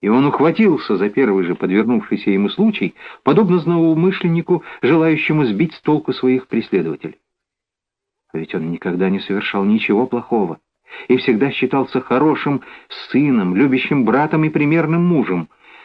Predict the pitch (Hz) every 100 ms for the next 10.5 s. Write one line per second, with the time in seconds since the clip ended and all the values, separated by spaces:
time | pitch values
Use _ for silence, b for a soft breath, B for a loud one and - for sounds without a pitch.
0 | B - 107 117 98 92 156 156 202 190
1 | 160 147 170 190 190 170 202 247 - 160
2 | 151 - 175 160 - b b - 151 120
3 | 143 156 185 190 180 147 151 117 107 123
4 | 117 120 107 98 82 80 - - - B
5 | - - 117 95 127 - 143 156 127 139
6 | - - 127 123 92 - - 85 95 87
7 | 131 110 95 80 b b b b b b
8 | _ _ _ _ - 110 147 196 254 254
9 | 220 226 220 220 214 220 220 220 247 247
10 | 147 87 73 71